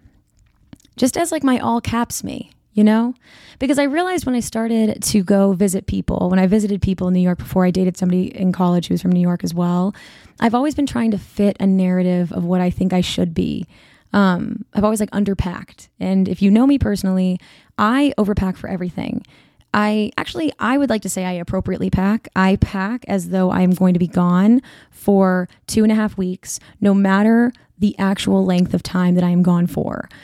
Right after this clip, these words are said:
I always pack that amount. And I honestly remember visiting New York and trying to seem cool, which is to say that who I am is not cool inherently if I am trying to seem cool by not being myself.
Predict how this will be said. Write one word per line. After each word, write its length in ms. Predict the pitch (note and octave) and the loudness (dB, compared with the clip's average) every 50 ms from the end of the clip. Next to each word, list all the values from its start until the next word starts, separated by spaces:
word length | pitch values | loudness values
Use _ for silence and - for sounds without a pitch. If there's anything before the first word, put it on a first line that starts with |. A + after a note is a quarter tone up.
| - _ - _ - | -20 _ -20 _ 0
I 560 | G3 F#3+ F#3 F#3 F#3+ F#3+ F#3+ F#3+ F#3 - - _ - | 0 2 2 2 2 2 0 0 -2 -4 -8 _ -2
always 280 | - G#3 G3+ G3 F#3+ - | 0 2 2 2 0 -2
pack 200 | - F3 F#3 - | -4 -8 -10 -10
that 140 | - - - | -14 -10 -8
amount. 300 | - F#3 - - - _ _ _ _ _ _ _ _ _ _ _ _ - | -8 -8 -8 -8 -14 _ _ _ _ _ _ _ _ _ _ _ _ 0
And 460 | G#3+ A3 G#3+ G#3 G#3 G3+ G3+ G3 - _ _ - | 2 2 4 4 4 2 0 -2 -4 _ _ -6
I 380 | F#3 - - A3 A#3 A3 - - - - | 0 0 2 2 2 -2 -2 -6 -2 0
honestly 320 | G#3+ A#3+ C4 - - A#3+ | 2 2 2 2 2 0
remember 320 | A3+ G#3+ G#3 G3 G3 G3 | 2 2 2 2 0 0
visiting 320 | F#3 F#3+ F#3+ G3 F#3+ F#3+ F#3+ | 0 0 0 0 0 2 2
New 80 | F#3+ | 4
York 240 | F#3 F#3 F#3 F#3 - | 4 4 4 2 2
and 200 | F#3+ F#3 F#3 F3+ | 2 2 2 2
trying 260 | - - F#3+ F#3 F#3 | 0 0 0 2 4
to 60 | F#3 F3+ | 4 2
seem 220 | - - F3+ F3 | 2 2 2 0
cool, 460 | - - F3+ F3 F3 F3+ G3+ A#3 B3+ _ _ _ _ _ _ _ _ _ _ _ _ _ _ _ _ _ _ _ _ _ _ _ _ _ _ _ _ _ _ _ _ - | 2 2 2 2 4 4 2 2 -2 _ _ _ _ _ _ _ _ _ _ _ _ _ _ _ _ _ _ _ _ _ _ _ _ _ _ _ _ _ _ _ _ -4
which 180 | - A#3+ - - | -2 -2 2 2
is 120 | A#3+ G#3 - | 0 0 0
to 100 | - G3 | -2 -2
say 260 | - - G#3+ G#3 G3+ | 0 2 2 2 2
that 320 | F3+ G3 F#3 F#3 - - F#3+ F3 - | 0 -2 -2 -4 -6 -8 -4 -2 2
who 160 | - A3 G3+ | 2 4 4
I 140 | F#3+ F#3+ F#3+ | 4 2 2
am 260 | F#3 F#3 F#3+ F#3+ F#3 | 0 0 0 0 0
is 120 | F#3 E3 | 0 0
not 280 | F#3 F3+ F3+ F3+ F3+ - | 0 0 0 0 -2 -4
cool 340 | - - G3+ F#3+ F#3 F#3+ G3 | 0 2 4 4 4 4 4
inherently 640 | - F#3+ F3 F#3 F#3 F#3+ - G#3 G#3+ A3+ A#3+ A3+ - | 4 4 4 4 4 2 2 4 4 4 4 4 2
if 120 | F#3+ - | 0 0
I 100 | F#3 F3+ | 2 0
am 120 | F3+ F3+ | 0 0
trying 280 | F3 - - F#3 F#3 F#3 | 0 0 2 4 4 4
to 200 | E3+ F3 D#3+ - | 4 2 -2 -2
seem 300 | - - G#3+ G#3 G3+ G3+ | -4 2 4 6 6 6
cool 320 | - - F#3+ F#3+ F#3 F#3+ | 4 4 2 2 2 2
by 160 | F#3 F#3 F3+ F3+ | 2 2 2 2
not 220 | F3+ F3+ F3 - | 2 0 0 0
being 180 | - F#3 F#3 F3+ | 2 4 4 4
myself. 600 | F3 F3 E3+ - F3+ - F3+ F#3+ G#3+ - - | 4 2 0 0 0 0 2 0 0 -2 -6